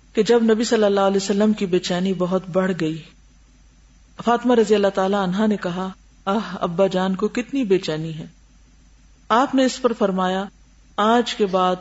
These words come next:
تمہارے ابا جان کی یہ بے چینی نہیں رہے گی۔"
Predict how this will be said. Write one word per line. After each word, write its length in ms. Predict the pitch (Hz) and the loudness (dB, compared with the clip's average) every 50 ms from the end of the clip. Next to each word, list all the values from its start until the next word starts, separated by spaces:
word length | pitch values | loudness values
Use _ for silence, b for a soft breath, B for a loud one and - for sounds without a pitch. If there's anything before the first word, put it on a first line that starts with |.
| - | -4
تمہارے 420 | - 202 202 208 226 247 262 277 262 | -4 -2 0 2 2 4 4 4 4
ابا 240 | 233 202 226 226 | 4 4 2 2
جان 340 | 214 180 196 190 196 196 202 | 2 2 0 0 0 0 -2
کی 260 | 196 - 214 202 196 | -4 -4 -6 -4 -2
یہ 120 | 214 262 285 | 0 0 2
بے 160 | 247 262 254 | 2 2 2
چینی 360 | 254 - 233 226 233 240 254 | 2 0 0 0 2 2 2
نہیں 260 | 247 247 262 254 285 | 2 2 2 0 0
رہے 220 | 262 262 226 185 175 | 0 0 0 0 -2
گی۔" 300 | 160 160 170 170 165 | -4 -6 -10 -12 -12